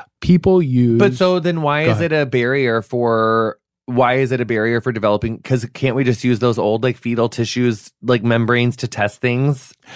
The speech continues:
Speaker 1: So, so you can use certain cell lines like that, but, but we need the ability to use new fetal tissues, new fetal cells to, um, to create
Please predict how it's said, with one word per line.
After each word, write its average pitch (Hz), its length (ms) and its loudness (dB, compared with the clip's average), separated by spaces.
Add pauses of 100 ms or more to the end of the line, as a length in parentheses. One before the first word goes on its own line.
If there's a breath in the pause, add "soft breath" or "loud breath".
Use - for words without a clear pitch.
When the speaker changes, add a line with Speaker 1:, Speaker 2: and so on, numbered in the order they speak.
(140 loud breath)
Speaker 1:
So, 202 240 2
so 208 140 0
you 190 220 2
can 208 260 2
use 175 240 2
certain 156 400 0
cell 196 340 0
lines 104 380 -6
like 104 220 -6
that, 87 240 -8 (120)
but, 135 400 0
but 131 240 0
we 135 200 2
need 147 640 0
the 131 160 2
ability 147 580 2
to - 180 -4
use 113 640 2 (320 loud breath)
new 143 320 6
fetal 131 480 2
tissues, 117 500 0
new 127 240 4
fetal 123 340 0
cells 110 600 -2
to, 113 640 2 (400 loud breath)
um, 113 380 2
to 123 300 0
create 107 500 0